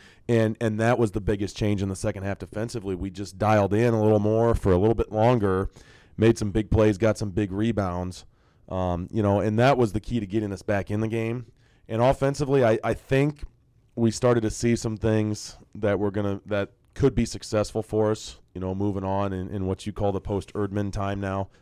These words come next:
Um, and it is, it's just different, you know, without him out there, and, and he was, he's so dominant with the ball and so good with the ball, um, you know, and now we're kinda transitioning Jay Wolf into that position,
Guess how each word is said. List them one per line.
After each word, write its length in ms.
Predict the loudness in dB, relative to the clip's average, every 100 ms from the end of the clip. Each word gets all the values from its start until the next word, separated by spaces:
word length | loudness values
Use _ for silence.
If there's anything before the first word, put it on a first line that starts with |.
| -8
Um, 440 | -4 -2 -4 -6 -4
and 200 | 0 0 0
it 160 | 0
is, 240 | 0 -2 -6
it's 180 | -10
just 220 | -8 -8 -2
different, 360 | -4 -4 -14 _ -12
you 80 |
know, 100 | -8
without 360 | -6 -4 -4 -4
him 160 | -6 -6
out 220 | -6 -4
there, 300 | -4 -4 -6
and, 180 | -8 -12
and 160 | -14
he 120 | -10 -8
was, 300 | -8 -12 -14
he's 280 | -10 -10 -12
so 320 | -8 -4 -2
dominant 440 | -2 -4 -4 -6
with 140 | -8 -10
the 60 |
ball 380 | -2 2 4 2
and 100 | -2
so 160 | -6 -6
good 240 | -2 -2
with 140 | -2
the 60 | -4
ball, 420 | -8 -6 -6 -8 -14 _ _ _ -8
um, 380 | -2 0 -2 -4
you 100 | -4
know, 200 | 0 0
and 80 | 0
now 320 | -2 -4 -6 -10 _ _ -8
we're 100 | -2
kinda 200 | 0 0
transitioning 600 | 0 0 0 -2 -2 -2
Jay 180 | 2 2
Wolf 260 | 2 0
into 140 | -2 -4
that 240 | -4 -2
position, 600 | -4 -4 -4 -4 -10 -10